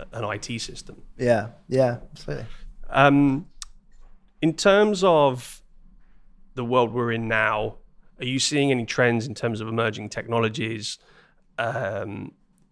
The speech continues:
Speaker 1: that companies are really focusing on building? What, what is the direction of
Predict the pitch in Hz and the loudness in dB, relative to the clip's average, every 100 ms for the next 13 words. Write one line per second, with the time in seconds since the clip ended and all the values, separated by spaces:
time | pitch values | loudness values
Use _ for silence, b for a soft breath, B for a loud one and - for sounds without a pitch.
0 | - 107 104 - _ _ - 117 117 107 | -12 -8 -8 -10 _ _ -6 -4 -4 -6
1 | 113 104 - 113 - 117 107 98 113 107 | -6 -6 -2 -2 -2 -6 -6 -4 -4 -2
2 | 107 110 110 - 123 127 123 - 123 107 | -4 -4 -4 -2 2 4 4 0 -6 -2
3 | 123 110 113 117 - - 113 104 104 - | 2 4 2 0 -2 -6 -2 -2 -4 -8